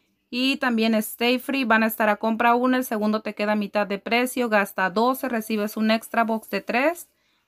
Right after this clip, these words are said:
Y aquí nos dice que vamos a tener cupón de tres de descuento en la compra de dos en la aplicación de C V S.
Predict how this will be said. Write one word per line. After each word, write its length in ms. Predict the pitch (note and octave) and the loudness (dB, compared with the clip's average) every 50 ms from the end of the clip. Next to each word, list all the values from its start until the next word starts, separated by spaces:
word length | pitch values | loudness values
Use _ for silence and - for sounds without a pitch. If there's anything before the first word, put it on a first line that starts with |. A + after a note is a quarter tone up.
| _ _ | _ _
Y 180 | - B3+ C4 C#4 | -4 0 2 2
aquí 220 | C#4+ D4 - D4 | 2 2 2 2
nos 140 | B3+ A#3+ A#3 | 0 0 0
dice 200 | A#3+ B3 - C4 | -2 -4 -4 -4
que 80 | B3+ A3 | -2 0
vamos 240 | G#3 G#3 A3 A3+ - | 0 0 0 -2 -2
a 80 | A3 | -4
tener 300 | - G#3 G3+ G3+ G3+ G#3 | -4 -2 -2 -2 -2 -2
cupón 340 | - A3+ G#3+ - A3+ A3+ A3+ | -4 -6 -4 -2 0 2 2
de 120 | A3 G#3+ | 2 0
tres 220 | G#3 - G#3+ A3 G#3 | 0 -2 -2 -2 -2
de 80 | A3 | 0
descuento 540 | A3 G#3+ G#3 - - - A3+ A3+ A3+ A3 A#3 | -2 -2 -4 -4 -4 -2 0 0 0 0 0
en 60 | A3 | 0
la 140 | A3+ G3+ - | -2 -2 -2
compra 340 | - G3 G3 G3+ G3+ G#3 G#3 | -2 -4 -2 0 0 0 0
de 160 | G3 F#3 F3+ | 2 0 0
dos 340 | F3+ G#3+ A#3+ C4+ C#4+ C#4 - - | 0 2 2 2 0 -2 -6 -8
en 140 | - G3 G3+ | -6 -4 -2
la 60 | F#3+ | -2
aplicación 520 | F3+ - F#3+ F3 - F#3+ F#3 - G3 G3 G3 | -2 -4 -4 -6 -6 -6 -6 -4 -4 -2 -2
de 80 | G3+ | -2
C 160 | - - G3+ | -2 -4 -4
V 240 | F#3 G3 F#3+ G3 G#3+ | -2 -2 0 2 2
S. 340 | B3+ E4 F#4+ - - - - | 2 2 0 -4 -10 -20 -20